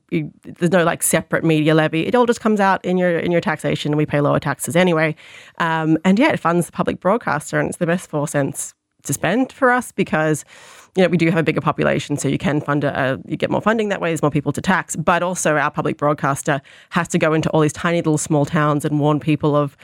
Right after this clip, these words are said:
when a fire or a flood is coming. Like, we have to have shortwave radio because you can't get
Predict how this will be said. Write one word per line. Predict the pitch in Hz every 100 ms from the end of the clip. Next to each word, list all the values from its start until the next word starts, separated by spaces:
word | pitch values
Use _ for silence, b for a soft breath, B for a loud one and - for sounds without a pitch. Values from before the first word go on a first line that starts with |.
| B B
when | - 156
a |
fire | - 202 180
or | 165
a |
flood | - 190
is | 185
coming. | - 165 151
Like, | 143 147
we | 165
have | 170
to | -
have | 151
shortwave | 139 - 156 - 147 147
radio | 151 156 151 143
because | 143 147 147
you | 151
can't | - 147 -
get | 170 - -